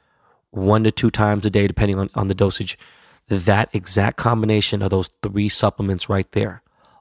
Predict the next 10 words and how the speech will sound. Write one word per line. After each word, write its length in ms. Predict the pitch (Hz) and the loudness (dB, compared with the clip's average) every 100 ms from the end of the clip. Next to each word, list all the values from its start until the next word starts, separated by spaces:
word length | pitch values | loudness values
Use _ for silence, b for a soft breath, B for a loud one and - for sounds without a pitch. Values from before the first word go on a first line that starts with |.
| - | 0
along 420 | 98 101 101 101 | 2 4 4 4
with 160 | 98 - - | 0 -4 -2
eight 180 | 107 - | -2 0
to 80 | 113 | -4
twelve 260 | - 110 | 0 2
minutes 280 | 107 107 - - b - | 2 0 -2 -10 b 0
of 200 | 107 104 | 2 4
the 100 | 107 | 2
right 340 | 95 107 - | 4 0 0
cardio. 540 | - 110 104 101 - | 0 2 2 -2 -6